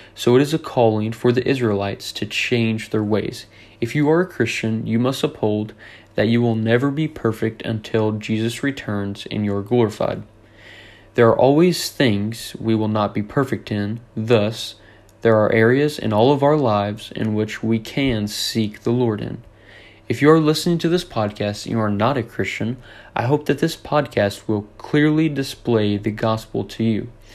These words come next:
and you will see that Christianity is about freedom from death and sin so that you can seek the Lord and live. My email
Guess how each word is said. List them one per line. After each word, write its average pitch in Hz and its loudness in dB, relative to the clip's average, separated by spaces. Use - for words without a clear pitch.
and 113 2
you 135 4
will 139 2
see 123 0
that 107 0
Christianity 123 0
is 110 -2
about 101 0
freedom 139 0
from 151 -2
death 104 0
and 117 -4
sin 104 -4
so - -2
that 110 4
you 113 -2
can 110 -2
seek 110 -2
the 113 -6
Lord 101 0
and 104 -2
live. 95 -4
My 131 2
email 123 0